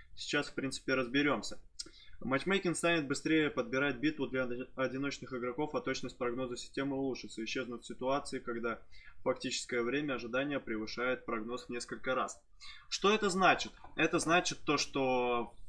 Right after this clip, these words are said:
время ожидания, которое вы бу-, будете тратить, э, после нажатия кнопки в бой,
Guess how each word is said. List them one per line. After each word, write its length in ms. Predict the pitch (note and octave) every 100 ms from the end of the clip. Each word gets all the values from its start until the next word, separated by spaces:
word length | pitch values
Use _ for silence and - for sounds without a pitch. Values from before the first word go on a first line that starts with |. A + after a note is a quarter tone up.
| B2
время 420 | A#2 D3 E3+ D3+
ожидания, 540 | C3+ C3+ C#3 F3 F#3+
которое 340 | D3 - B2+ C3
вы 120 | C3
бу-, 360 | C3 C3+ C3
будете 420 | C3 A#2 C#3 C3 -
тратить, 520 | - C3+ B2+ A2 -
э, 160 | B2
после 360 | A#2 C#3+ C#3 C3
нажатия 400 | C3 C3 C3+ C3
кнопки 340 | B2 D3 - C3+
в 100 | B2+
бой, 300 | D#3 G3+